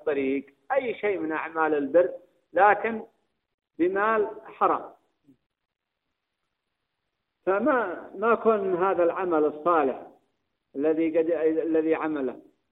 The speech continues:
غير النية أو غير ال-، يعني نيته.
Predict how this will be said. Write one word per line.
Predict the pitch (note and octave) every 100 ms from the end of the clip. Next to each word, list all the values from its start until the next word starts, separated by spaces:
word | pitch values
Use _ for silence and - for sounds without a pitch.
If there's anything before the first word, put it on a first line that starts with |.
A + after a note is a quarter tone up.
| -
غير | B2+ D#3+ D#3+ D#3+
النية | D#3 D#3 D#3 C#3 A2+ - _ _ -
أو | C3+ C3
غير | D#3 D#3 D3+
ال-، | D3+ D3+ C#3 C3+ C#3+ C#3 C#3+
يعني | C#3+ D3+
نيته. | D3+ F3 F3 C#3 C3